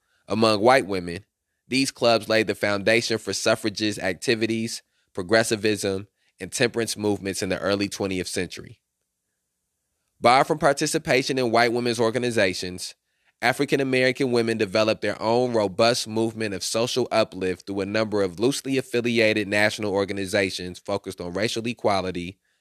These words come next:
justice, and moral hygiene. The National Association of Colored Women, N A C W, founded in eighteen ninety-six, became the largest and most enduring organization of this movement.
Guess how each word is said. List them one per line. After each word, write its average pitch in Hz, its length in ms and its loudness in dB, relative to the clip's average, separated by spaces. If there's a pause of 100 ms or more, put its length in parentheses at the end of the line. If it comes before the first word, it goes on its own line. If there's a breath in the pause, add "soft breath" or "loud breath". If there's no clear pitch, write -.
(140)
justice, 95 680 0 (300)
and 95 100 -8
moral 92 260 0
hygiene. 82 540 -2 (1400)
The 120 100 4
National 151 420 4
Association 139 720 2
of 135 100 -8
Colored 113 300 0
Women, 92 380 -6 (260)
N 107 160 -2
A 104 120 2
C 110 200 -6
W, 82 500 0 (440)
founded 131 420 2
in 131 100 0
eighteen 127 380 0
ninety-six, 123 800 -2 (260)
became 110 320 -2
the 98 100 -2
largest 120 580 2
and 101 140 -6
most 104 240 -2
enduring 110 540 -2
organization 101 760 0
of 92 240 -2
this 90 200 -6
movement. 95 400 -8